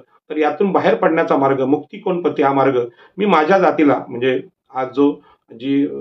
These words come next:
जात बौद्ध म्हणून आज ओळखली जाते, त्यांनी धर्मांतराचा पर्याय निवडला. आणि हा जो चिखल आहे, ही, अ, कुजलेली वाट आहे, आमच्या, अ, जगण्याच्या विरोधी असलेला विचार आहे, तो संपवून टाकण्याचा मार्ग बाबासाहेबांनी दिला.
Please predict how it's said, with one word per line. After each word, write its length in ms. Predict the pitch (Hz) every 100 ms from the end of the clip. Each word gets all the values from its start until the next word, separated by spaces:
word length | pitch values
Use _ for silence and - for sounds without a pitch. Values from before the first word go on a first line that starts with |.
| 135
जात 240 | 117 135 131 -
बौद्ध 220 | 131 139
म्हणून 280 | - 143 151
आज 200 | 143 147
ओळखली 300 | 131 143 156
जाते, 320 | 135 107 117 113 _ - -
त्यांनी 140 | 185
धर्मांतराचा 600 | 180 147 175 185 175 175
पर्याय 240 | 175 147 147
निवडला. 400 | 135 123 113 113 - _ _ -
आणि 380 | 143 196 226 226 _ -
हा 220 | - 185
जो 400 | 226 233 - 147 -
चिखल 280 | 190 254 220
आहे, 200 | 139 113 117 _ _ _ -
ही, 400 | 170 196 180 151
अ, 120 | 139
कुजलेली 520 | 135 160 147 185 233
वाट 280 | 214 156 147
आहे, 180 | 120 110 - _ _ -
आमच्या, 360 | 127 151 185 190 - -
अ, 260 | - 123 123 110 -
जगण्याच्या 400 | 131 151 180 202
विरोधी 280 | 165 170 220
असलेला 280 | 190 196 175
विचार 260 | 147 139
आहे, 120 | 123 113
तो 360 | - _ 190
संपवून 400 | 180 170 175 226
टाकण्याचा 360 | 226 185 180 180
मार्ग 240 | 156 156
बाबासाहेबांनी 560 | 151 139 143 147 139 127
दिला. 220 | 127 160